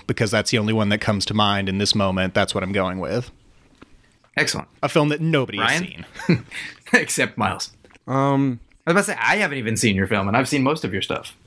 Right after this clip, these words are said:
Speaker 1: It's not online.
Speaker 3: Um,
Speaker 2: Nah.
Speaker 3: what's, I don't wanna even ask what the question was again, 'cause I think I know what it was.
Speaker 2: You know what it is.
Speaker 3: Um, I don't know, like,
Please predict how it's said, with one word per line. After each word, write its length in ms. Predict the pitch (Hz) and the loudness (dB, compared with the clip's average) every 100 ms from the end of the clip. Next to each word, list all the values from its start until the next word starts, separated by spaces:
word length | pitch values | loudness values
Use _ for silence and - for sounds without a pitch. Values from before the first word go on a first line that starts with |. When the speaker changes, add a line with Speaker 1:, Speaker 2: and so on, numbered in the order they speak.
| _ - - - - - - - - - - | _ -20 -20 -18 -18 -18 -20 -20 -20 -20 -8
Speaker 1:
It's 220 | 120 - | -6 -2
not 220 | 131 127 104 | 2 2 2
online. 480 | 107 98 92 98 110 - - - - - - - - _ - | 0 -4 -4 -6 -8 -14 -18 -18 -18 -16 -16 -18 -20 _ -2
Speaker 3:
Um, 240 | 131 139 | 0 2
Speaker 2:
Nah. 440 | 143 143 143 143 135 - - - _ _ _ _ _ _ - - _ - - | 2 2 2 0 -2 -6 -20 -20 _ _ _ _ _ _ -20 -20 _ -20 -2
Speaker 3:
what's, 180 | - - - - - _ | -2 -2 -8 -12 -14 _
I 160 | 104 110 | 0 2
don't 160 | 98 | 2
wanna 160 | 95 95 | 2 2
even 320 | 101 92 85 - - | 2 0 -4 -8 -2
ask 280 | 101 90 - | 0 2 0
what 100 | 92 | -2
the 80 | 85 | 0
question 360 | - 95 - 104 | 0 0 0 2
was 160 | 101 | 2
again, 180 | 101 104 | 2 0
'cause 160 | 98 90 | 2 0
I 80 | |
think 200 | 85 95 90 | 0 2 2
I 60 | |
know 120 | 90 | 4
what 140 | 90 87 | 4 2
it 40 | |
was. 320 | 85 90 110 - _ - _ _ _ _ _ _ _ _ | 2 2 -2 -6 _ -20 _ _ _ _ _ _ _ _
Speaker 2:
You 120 | 135 | 0
know 100 | 110 | 2
what 80 | 92 | 0
it 40 | 110 | 0
is. 320 | 113 110 107 | 2 2 2
Speaker 3:
Um, 420 | 107 107 104 104 - _ _ _ _ _ _ _ - - _ - - _ _ - | 2 0 0 -4 -12 _ _ _ _ _ _ _ -20 -20 _ -20 -20 _ _ -6
I 140 | 113 | 0
don't 180 | 151 101 | 2 2
know, 300 | 92 107 123 | 2 2 2
like, 380 | 110 101 90 | 2 0 -2